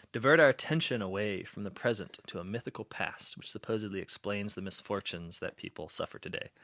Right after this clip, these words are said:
In other words, any theory based on either original sin or original accumulation is both excessively and insufficiently historical. And then it,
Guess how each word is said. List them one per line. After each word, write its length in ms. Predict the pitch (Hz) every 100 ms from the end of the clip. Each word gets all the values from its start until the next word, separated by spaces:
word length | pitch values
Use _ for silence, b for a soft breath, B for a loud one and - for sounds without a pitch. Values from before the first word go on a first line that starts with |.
| B B B B
In 80 | 127
other 140 | 185
words, 200 | 202 175 -
any 180 | 190 196
theory 300 | 190 180 131
based 240 | 139 131
on 100 | 117
either 340 | 127 147 160 147
original 400 | 123 160 175 170
sin 480 | - 165 135 92 82 _
or 320 | 185 196 135
original 320 | 110 139 147 127
accumulation 720 | - 139 127 120 - 95 87
is 120 | -
both 220 | 113 -
excessively 800 | - - 165 156 139 117 104 - -
and 400 | 190 165 113 92
insufficiently 760 | 113 - - 113 104 95 90 -
historical. 600 | 104 - 95 95 - - b b b - B B B
And 120 | 92
then 100 | 90
it, 140 | 82